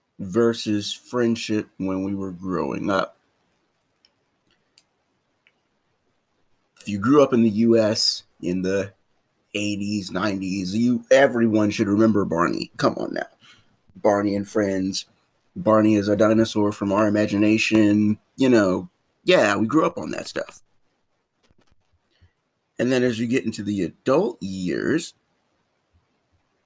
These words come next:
notice how I used Her, Come Through, featuring Chris Brown. And I also used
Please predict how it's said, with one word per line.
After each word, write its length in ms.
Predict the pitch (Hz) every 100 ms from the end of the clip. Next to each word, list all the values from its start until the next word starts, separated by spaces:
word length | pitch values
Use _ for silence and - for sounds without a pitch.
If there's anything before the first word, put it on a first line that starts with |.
| _ -
notice 560 | 95 131 147 147 - -
how 300 | 120 110 104
I 200 | 104 101
used 840 | 92 98 113 113 101 98 92 - _ _ _ _ _ _ _ _ _ _ _ _ _ _ _ _ _ _ _ _ _ - - -
Her, 480 | 143 107 92 160 - _ _ _ _ _ _ _ _ _ -
Come 340 | - 110 98
Through, 440 | 95 127 113 90 101
featuring 460 | 107 101 87 85
Chris 300 | - 110 98
Brown. 640 | 87 98 120 101 92 98 - _ _ _ _ _ _ _ _ _ _ _ _ _ _ _ - - - _
And 160 | 113 110
I 100 | 98
also 400 | - 135 139 117
used 560 | 104 104 101 101 104